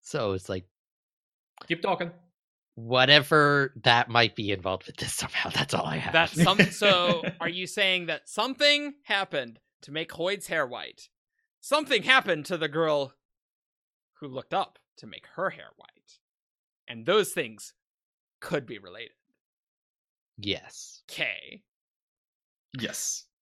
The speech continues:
Speaker 1: 'Cause,
Speaker 4: Just
Speaker 1: like,
Speaker 4: the
Speaker 1: I don't
Speaker 4: first
Speaker 1: think
Speaker 4: thing.
Speaker 1: Hoid is like, "Oh, he got really stressed out, so his hair turned white," which is actually a thing that can happen, or
Speaker 3: <laughs>
Speaker 1: 'cause it's Marie Antoinette syndrome, I think, whereas, like, young people's hair just spontaneously turns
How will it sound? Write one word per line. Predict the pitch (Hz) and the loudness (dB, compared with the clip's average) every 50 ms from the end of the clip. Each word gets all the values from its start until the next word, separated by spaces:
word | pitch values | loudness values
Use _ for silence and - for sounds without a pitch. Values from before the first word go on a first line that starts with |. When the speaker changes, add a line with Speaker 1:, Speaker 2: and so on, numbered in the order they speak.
| _ _ _ _ _ _ _ _ _ _ _ _ - | _ _ _ _ _ _ _ _ _ _ _ _ 0
Speaker 1:
'Cause, | - | 4
Speaker 4:
Just | - 180 160 | 4 6 8
Speaker 1:
like, | 175 175 147 | 6 6 6
Speaker 4:
the | - 175 | 6 6
Speaker 1:
I | 175 | 6
don't | 196 196 202 | 8 6 6
Speaker 4:
first | 196 - - | 4 2 0
Speaker 1:
think | 202 185 170 - | -2 -2 -2 -4
Speaker 4:
thing. | - - - | -2 4 6
Speaker 1:
Hoid | 156 143 139 135 127 131 | 8 10 10 8 8 8
is | 123 123 123 113 - | 6 6 6 6 4
like, | 117 113 - - _ _ _ _ _ _ _ _ _ _ _ | 2 2 0 -2 _ _ _ _ _ _ _ _ _ _ _
"Oh, | - 147 156 139 131 | 6 8 8 8 8
he | 113 - 131 | 6 2 4
got | - 131 123 - 123 | 6 6 6 6 6
really | 131 120 110 | 2 0 0
stressed | - - 135 120 - - - | 0 2 2 2 4 4 6
out, | 123 110 107 101 | 6 6 6 4
so | - 117 107 | 2 -2 0
his | 101 95 | 0 0
hair | - - 117 101 | 0 0 0 0
turned | - 107 95 85 | -2 -4 -4 -2
white," | - 95 98 104 - | -2 -2 -2 -2 0
which | - 143 156 147 - | 4 4 4 6 6
is | 151 131 - - - _ _ _ _ _ _ _ _ - | 4 4 2 -2 -14 _ _ _ _ _ _ _ _ -2
actually | 113 107 104 - - - 143 131 | 0 0 0 0 -2 0 0 2
a | 139 139 | 2 2
thing | - 156 147 147 | 0 0 0 2
that | 156 151 | 0 0
can | - 180 160 | 2 0 2
happen, | 135 123 117 - 117 113 123 131 - - | 2 2 2 2 -2 -4 -4 -6 -2 0
or | 123 120 113 110 - _ _ _ _ _ _ | 2 2 2 0 -2 _ _ _ _ _ _
Speaker 3:
<laughs> | _ _ _ _ _ - | _ _ _ _ _ -8
Speaker 1:
'cause | - - 247 - _ _ _ _ _ _ _ _ _ _ _ - 131 123 120 - - | -4 -4 -4 -6 _ _ _ _ _ _ _ _ _ _ _ 0 0 0 2 2 2
it's | 135 123 - - | 2 2 2 0
Marie | 127 135 131 131 139 139 135 135 | 2 4 6 6 8 8 8 8
Antoinette | 135 123 127 127 113 - 135 120 113 127 135 - - | 6 4 2 -2 0 0 0 0 2 0 0 -2 -4
syndrome, | - 165 151 156 160 156 151 | -8 -4 0 0 0 0 0
I | 160 151 | -2 -2
think, | - - 165 156 151 - - _ _ _ _ _ _ - | -2 -2 -4 -4 -6 -10 -18 _ _ _ _ _ _ 2
whereas, | 135 127 123 113 123 | 4 6 6 6 6
like, | 120 113 - _ _ _ _ _ _ _ _ _ | 4 2 2 _ _ _ _ _ _ _ _ _
young | 143 151 131 120 | 6 6 6 6
people's | - 139 117 123 110 - | 4 2 2 2 2 4
hair | - 110 101 98 | 4 4 4 4
just | 95 113 101 - | 2 -2 -4 -4
spontaneously | - - - 107 98 95 104 98 90 87 85 - 90 80 | -8 -4 -2 0 0 0 -2 -4 -4 -4 -6 -10 -10 -12
turns | - 87 78 - | -12 -14 -14 -16